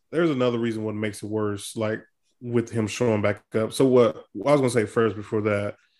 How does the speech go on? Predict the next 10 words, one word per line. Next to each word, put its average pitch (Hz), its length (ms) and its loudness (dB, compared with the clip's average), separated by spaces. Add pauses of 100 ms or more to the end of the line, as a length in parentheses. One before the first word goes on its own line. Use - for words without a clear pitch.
(340)
um, 104 640 2
Scar, 113 640 4 (360)
his 147 200 2
original 123 360 0
comic 117 320 -4
design, 117 300 -2
he 143 120 0
has, 117 220 2
like, 104 220 -4 (140)
some 104 440 -4